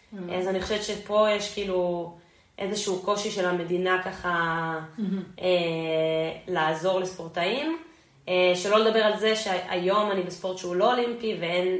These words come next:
Speaker 2: אין לי שום תמיכה ושום, אה, נקרא לזה,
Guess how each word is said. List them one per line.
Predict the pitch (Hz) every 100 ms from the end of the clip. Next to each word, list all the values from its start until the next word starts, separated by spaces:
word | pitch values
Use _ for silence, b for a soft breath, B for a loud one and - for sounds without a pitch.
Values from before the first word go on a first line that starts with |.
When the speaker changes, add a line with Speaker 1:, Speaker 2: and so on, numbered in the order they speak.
| -
Speaker 2:
אין | 196 185
לי | 180 180
שום | - - 202 202 190
תמיכה | 190 180 - 196 196 180
ושום, | 175 185 185 185
אה, | 180
נקרא | 175 165 180
לזה, | 180 175